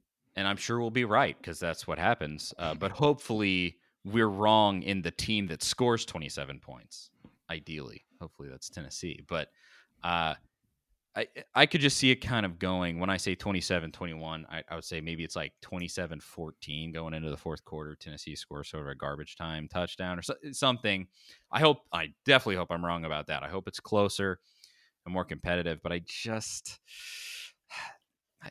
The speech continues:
Speaker 1: I think Georgia's gonna be really stingy, man. Kurt, Kirby,
Speaker 2: I do too.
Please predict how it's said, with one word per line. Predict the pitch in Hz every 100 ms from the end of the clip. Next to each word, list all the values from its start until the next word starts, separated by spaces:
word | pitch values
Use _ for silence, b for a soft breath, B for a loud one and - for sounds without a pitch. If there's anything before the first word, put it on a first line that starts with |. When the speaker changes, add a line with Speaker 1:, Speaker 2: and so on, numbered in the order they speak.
| -
Speaker 1:
I | 147
think | 110
Georgia's | 80 87 87
gonna | 76
be | 76
really | 80 76
stingy, | - 87 76 76
man. | 76 76 76
Kurt, | 110 113 - -
Kirby, | 127 139 131 135 127 -
Speaker 2:
I | 92
do | 87
too. | - 85